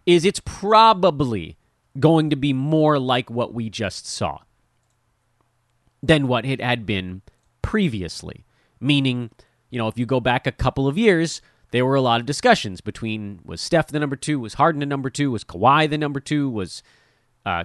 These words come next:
K D, was Giannis, uh, Doncic. There were, like, five guys behind, and, and actually Jokic was kind of in with them. There were, like, five guys that were this top rank that everybody was looking at. It's not that way anymore.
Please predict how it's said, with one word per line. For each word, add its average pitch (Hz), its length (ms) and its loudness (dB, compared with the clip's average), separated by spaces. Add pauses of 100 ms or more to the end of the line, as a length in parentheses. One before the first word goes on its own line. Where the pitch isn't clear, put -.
K 117 200 -2
D, 160 500 0 (600)
was 87 640 -6 (480)
Giannis, 151 680 2 (480)
uh, 90 360 0 (240)
Doncic. 160 580 0 (520)
There 202 100 2
were, 233 60 4
like, 202 140 4
five 208 340 6
guys 156 520 2
behind, 160 640 2
and, 180 100 -2
and 214 160 2
actually 269 280 2
Jokic 311 280 4
was 180 80 -6
kind 214 200 0
of 147 120 -6
in 220 320 0
with 208 200 2
them. 233 400 0 (220)
There 160 100 0
were, 175 40 4
like, 165 160 4
five 175 260 6
guys 165 300 2
that 135 140 -2
were 147 100 -2
this 127 180 -6
top - 380 -4
rank 135 380 -2
that 123 100 -2
everybody 135 320 0
was 123 140 -4
looking 131 260 -4
at. 147 180 -2 (1700)
It's 190 220 0
not 233 180 4
that 190 160 6
way 156 180 4
anymore. 87 480 -6